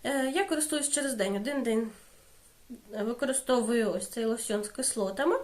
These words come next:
тому що зараз якраз період, коли потрібно користуватись ними, і, е, мені подобається цей засіб, і мені дуже шкода, що ось далі я не зможу таким засобом користуватись. Він дійсно був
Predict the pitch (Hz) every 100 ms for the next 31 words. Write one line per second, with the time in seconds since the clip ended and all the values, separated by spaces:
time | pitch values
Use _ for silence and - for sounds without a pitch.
0 | - - - - 311 359 339 294 311 294
1 | 277 277 262 254 - 302 285 277 349 -
2 | 311 320 320 330 320 311 302 294 294 -
3 | 294 302 302 294 302 294 277 254 - 330
4 | 415 415 - - - - - - - -
5 | - 277 294 285 285 277 277 277 - -
6 | - - - - 269 392 427 427 427 269
7 | 233 214 202 220 240 226 185 185 208 -
8 | 240 311 339 277 269 440 370 302 - 240
9 | 277 381 359 - 208 233 220 180 202 214
10 | 214 254 359 254 214 226 214 196 285 302
11 | 240 - 247 226 196 - 214 180 180 190
12 | - - 175 - - - 349 247 311 -
13 | 196 208 220